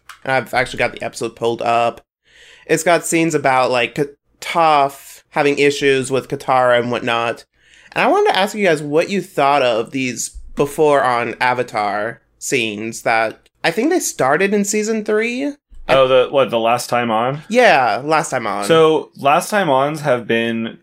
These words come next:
Speaker 2: through the entire season that we've been watching. My theory is that, and I, and again, I think we've confirmed this before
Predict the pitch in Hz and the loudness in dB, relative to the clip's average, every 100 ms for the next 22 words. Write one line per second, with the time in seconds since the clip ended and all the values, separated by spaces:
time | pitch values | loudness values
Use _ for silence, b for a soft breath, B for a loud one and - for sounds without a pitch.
0 | _ 127 135 127 113 101 117 123 123 120 | _ -4 -2 -2 -4 -2 0 0 0 -2
1 | 123 64 113 110 107 92 101 101 92 98 | -4 -6 -6 -6 -6 -6 -6 -6 -6 -8
2 | - 123 135 165 b b 110 110 113 156 | -6 -8 -8 -14 b b -6 -2 0 0
3 | 170 175 170 190 - 117 107 110 98 _ | -2 -2 -2 -2 -4 -4 -4 -4 -4 _
4 | _ 82 123 113 - 117 113 110 110 107 | _ -4 -2 -2 -4 -8 -6 -4 -2 -2
5 | 104 110 - - 240 - - 90 - 90 | -4 -8 -12 -12 -6 -6 -6 -12 -10 -12
6 | 65 - - _ - 85 87 65 - | -12 -14 -16 _ -10 -8 -8 -10 -10